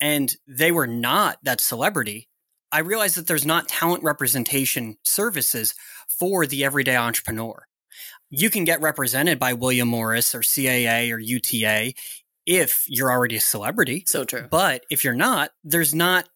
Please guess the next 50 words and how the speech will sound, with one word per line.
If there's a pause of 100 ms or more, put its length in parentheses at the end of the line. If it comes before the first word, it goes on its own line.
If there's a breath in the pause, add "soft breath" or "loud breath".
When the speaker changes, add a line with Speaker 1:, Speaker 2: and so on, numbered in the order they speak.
Speaker 1:
much
out
there
other
than
traditional
P
R
companies, (160 loud breath)
which
are
gonna
charge
you
an
arm
and
a
leg
to
put
you
on
retainer. (260)
What
I
found
through
covid, (160)
when
everyone
was
stuck
at
home
and
everyone
was
asking
their
P
R
companies,
in
music
specifically, (300 loud breath)
to
get
them
podcasts,